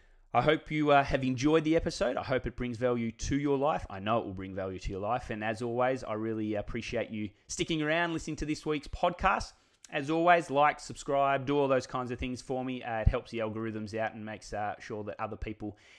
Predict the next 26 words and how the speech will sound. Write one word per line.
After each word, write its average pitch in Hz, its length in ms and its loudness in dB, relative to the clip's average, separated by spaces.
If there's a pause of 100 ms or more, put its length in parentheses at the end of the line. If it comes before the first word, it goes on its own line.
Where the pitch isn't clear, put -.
(240)
get - 160 -2
to 143 80 2
listen 151 260 2
to 147 80 0
this 143 140 -2
podcast 139 520 2
as 127 140 -10
well. 143 180 2
And 135 80 -2
I 127 40 0
really 120 240 -2
appreciate 110 500 -6
you 110 80 -10
guys 104 300 -2
sticking - 320 -12
around 107 340 -6
and, 104 160 -8
uh, 110 220 -4
coming 127 220 -4
back 135 180 -2
every 139 180 0
week 147 240 0
and 143 80 -8
listening 147 300 -10
to 147 160 -8
my 143 260 -2